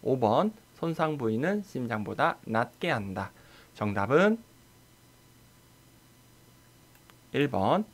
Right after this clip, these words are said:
냉찜질을 한다. 일 번이 정답이 되겠네요. 문제 이십일 번. 떡을 먹던 중 질식이 발생한 대상자에게 나타나는 증상은? 일 번,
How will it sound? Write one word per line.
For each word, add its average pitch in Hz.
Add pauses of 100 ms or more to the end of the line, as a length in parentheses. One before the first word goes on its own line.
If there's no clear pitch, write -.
냉찜질을 165
한다. 135 (360)
일 170
번이 160
정답이 107 (160)
되겠네요. 104 (1300)
문제 156
이십일 135
번. 101 (240)
떡을 190
먹던 131
중 175
질식이 156
발생한 135
대상자에게 113
나타나는 147
증상은? 147 (320)
일 131
번, 95